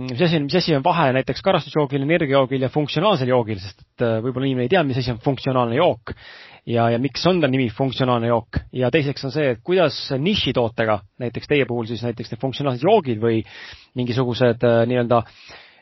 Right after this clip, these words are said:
eh, kihisevad, eh, siidrid, alkoholivabad või limonaadid või mingisugused muud, eh, mahejoogid, kuidas nagu nišitootega või sellise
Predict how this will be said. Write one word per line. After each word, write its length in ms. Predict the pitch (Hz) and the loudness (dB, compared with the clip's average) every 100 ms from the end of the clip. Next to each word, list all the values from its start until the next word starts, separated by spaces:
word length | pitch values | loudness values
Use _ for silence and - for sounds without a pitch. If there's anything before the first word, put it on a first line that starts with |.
| - | -4
eh, 200 | 120 113 | -2 0
kihisevad, 560 | 160 160 123 120 120 123 | 2 2 4 2 2 2
eh, 140 | 120 117 | 2 2
siidrid, 460 | 202 185 135 127 | -2 0 2 2
alkoholivabad 580 | 143 143 131 139 131 117 | 2 2 0 0 0 -2
või 80 | 131 | 0
limonaadid 420 | 185 160 135 131 123 | 2 2 2 0 -2
või 100 | 131 | -2
mingisugused 400 | 135 123 131 131 135 | -4 -4 -4 -4 -2
muud, 320 | 202 165 131 | 2 2 2
eh, 60 | 127 | 2
mahejoogid, 500 | 156 139 131 117 113 | 4 4 2 0 -2
kuidas 260 | 180 160 | 0 2
nagu 260 | 135 123 127 | 0 0 0
nišitootega 800 | 147 208 - 139 127 120 - 117 | 0 0 0 2 2 2 0 -2
või 100 | 120 | 0
sellise 340 | 139 117 127 | 0 0 -2